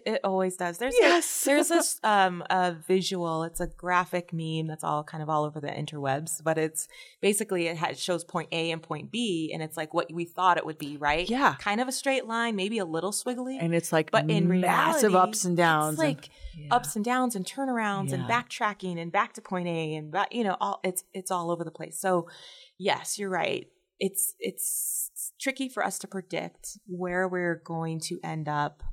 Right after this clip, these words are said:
Speaker 1: three to five years from now. The, the destination may change, the path to get there may change, but unless we have some idea of our hopes, where we would like to go, even if it's just this year,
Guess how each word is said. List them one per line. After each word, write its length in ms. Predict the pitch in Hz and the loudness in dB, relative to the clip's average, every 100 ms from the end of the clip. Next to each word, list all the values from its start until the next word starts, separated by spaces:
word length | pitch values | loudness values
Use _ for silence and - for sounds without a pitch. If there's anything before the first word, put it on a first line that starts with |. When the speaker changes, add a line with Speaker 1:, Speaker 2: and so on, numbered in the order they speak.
| - - - _ _ 156 | -8 -20 -20 _ _ -8
Speaker 1:
three 180 | 165 165 | -4 -4
to 80 | 165 | -4
five 260 | 151 147 | -4 -4
years 240 | 143 143 - | -4 -8 -8
from 140 | 151 | -10
now. 340 | 143 139 143 - - - _ _ - | -6 -4 -4 -6 -12 -20 _ _ -2
The, 120 | - _ - | -2 _ -8
the 440 | 175 165 160 156 - _ _ _ - | -2 0 2 0 -4 _ _ _ -2
destination 600 | 175 - 220 180 - 220 | -2 0 -2 -2 -2 -2
may 140 | 220 | -2
change, 640 | - 220 214 214 214 - - - | -2 -2 -2 -2 -4 -8 -10 -14
the 60 | |
path 320 | - - 170 - | -10 -4 -4 -4
to 80 | 175 | -8
get 200 | 170 170 | -8 -6
there 120 | 170 | -6
may 160 | 165 165 | -4 -6
change, 460 | - 160 160 156 - | -8 -6 -6 -6 -6
but 120 | 170 | -4
unless 320 | 170 190 208 | -2 -2 -2
we 80 | 269 | -2
have 140 | 190 - | -2 -4
some 260 | - 180 | -4 -2
idea 380 | 185 170 170 165 | -2 -4 -4 -4
of 120 | 160 160 | -4 -8
our 160 | 147 - | -10 -2
hopes, 560 | 185 160 - - - - | 2 2 0 -8 -8 -8
where 200 | 170 175 | -6 -4
we 140 | 165 | -4
would 120 | 151 147 | -6 -6
like 340 | 151 202 - | -4 -4 -6
to 80 | - | -14
go, 240 | - - 156 | -10 -6 -6
even 180 | 208 | -4
if 140 | 302 - | -6 -6
it's 240 | 165 - | -6 -6
just 280 | - 160 - | -8 -8 -8
this 240 | 151 - 160 | -10 -10 -6
year, 460 | 165 139 - 160 | -2 -2 -4 -10